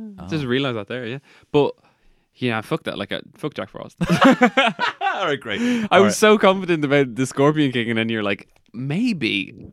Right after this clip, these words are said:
Speaker 1: Blair Witch." Are you gonna do this? That's
Speaker 2: No, this,
Speaker 1: three nil.
Speaker 2: no, this is not a winner. This is not. There's nothing to do with that, right? Okay,
Speaker 1: Yeah,
Speaker 2: next up. Okay.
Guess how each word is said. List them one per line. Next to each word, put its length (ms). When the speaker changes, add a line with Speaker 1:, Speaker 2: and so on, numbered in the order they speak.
Speaker 1:
Blair 340
Witch." 220
Are 60
you 80
gonna 160
do 140
this? 100
That's 200
Speaker 2:
No, 160
this, 220
Speaker 1:
three 420
nil. 140
Speaker 2:
no, 60
this 180
is 100
not 200
a 20
winner. 320
This 160
is 80
not. 240
There's 140
nothing 160
to 100
do 60
with 100
that, 160
right? 200
Okay, 160
Speaker 1:
Yeah, 40
Speaker 2:
next 240
up. 140
Okay. 320